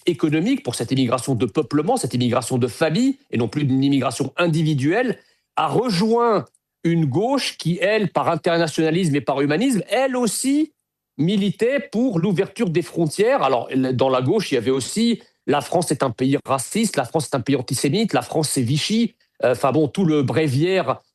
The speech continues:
euh, du, du, du livre abominable de, de Bernard-Henri Lévy, L'idéologie française, qui vous explique qu'en gros, les, aux,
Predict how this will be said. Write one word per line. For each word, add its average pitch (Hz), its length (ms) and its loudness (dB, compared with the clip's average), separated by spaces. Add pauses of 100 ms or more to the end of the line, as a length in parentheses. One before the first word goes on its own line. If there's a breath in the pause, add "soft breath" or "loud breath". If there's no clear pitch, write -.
(180)
euh, 123 320 2
du, 117 240 -2
du, 127 180 0
du 120 200 -2
livre 143 340 0
abominable 147 680 0
de, 120 160 0
de 113 840 0 (320 soft breath)
Bernard-Henri 135 600 0
Lévy, 139 320 0
L'idéologie 139 580 0
française, - 440 -4
qui 135 120 -2
vous 117 180 -2
explique 147 340 -4
qu'en 127 140 0
gros, 180 240 2
les, 139 180 2
aux, 139 200 2